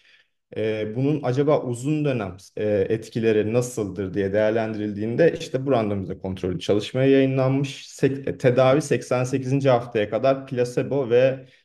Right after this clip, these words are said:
tirzapatit olarak uzatılmış. Burada bu yüzde yirmi nokta dokuzluk kilo kaybı oranında kilo kaybı olan hastalar seksen sekiz hafta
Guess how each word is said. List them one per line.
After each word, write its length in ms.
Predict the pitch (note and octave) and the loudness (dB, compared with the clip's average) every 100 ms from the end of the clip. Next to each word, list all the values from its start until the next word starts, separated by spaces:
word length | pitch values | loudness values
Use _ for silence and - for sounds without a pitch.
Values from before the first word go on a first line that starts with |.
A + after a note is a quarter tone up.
| _ | _
tirzapatit 680 | - B2+ B2+ B2 B2 - - | -4 -2 -2 -2 -2 -4 -2
olarak 380 | G#2+ A2+ D#3 C3+ | 2 2 0 -4
uzatılmış. 920 | A#2 A#2 - F#2 A2 - - - _ _ - _ _ - | -2 -2 -4 -8 -10 -12 -18 -20 _ _ -20 _ _ -4
Burada 680 | B2+ D#3+ E3+ C#3 D#3 - - | 4 6 6 6 4 2 -10
bu 300 | A#2 C3 C#3 - | -2 2 2 2
yüzde 320 | B2 B2 C#3 | -4 -2 2
yirmi 280 | C3+ C3+ D3 | 4 4 0
nokta 380 | D3 - B2 A#2 | -4 -4 -4 -2
dokuzluk 560 | B2 C#3 B2+ C3 C3+ | -4 -6 -6 -6 -6
kilo 260 | - C3 C3+ | -2 0 2
kaybı 560 | B2+ G#2+ F#2 F#2+ F2+ - | 4 4 2 -2 -4 -6
oranında 420 | A2 G#2+ G#2+ G2+ | -4 -2 -2 -6
kilo 280 | - C3 C3 | -2 0 2
kaybı 240 | A#2+ G2+ | 2 2
olan 120 | G2+ G2+ | 0 0
hastalar 500 | A#2+ A#2 - G#2+ G2 | -2 -2 -2 -2 -2
seksen 480 | - A2 G#2 A#2+ | -4 -6 -2 -2
sekiz 320 | A#2+ C3+ C3+ C#3+ | -2 -4 -2 0
hafta 580 | A#2+ - - F#2 - | 0 -2 -10 -10 -12